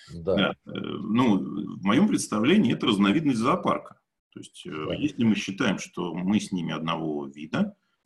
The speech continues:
Speaker 2: мы люди, и они люди, вот щ-, что щас делает индийское правительство, это просто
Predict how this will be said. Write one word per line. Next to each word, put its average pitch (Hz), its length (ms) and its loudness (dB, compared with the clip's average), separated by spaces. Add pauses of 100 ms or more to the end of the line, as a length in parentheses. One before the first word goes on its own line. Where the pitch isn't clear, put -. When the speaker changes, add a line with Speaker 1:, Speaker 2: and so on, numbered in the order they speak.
(140)
Speaker 2:
мы 104 200 0
люди, 92 340 2
и 73 80 -4
они 80 320 -4
люди, 113 400 -2 (840)
вот 101 200 -2
щ-, - 220 -8
что 143 200 2
щас - 260 -2
делает 85 460 -2
индийское 87 460 -6
правительство, - 560 -2
это - 160 -4
просто - 640 -4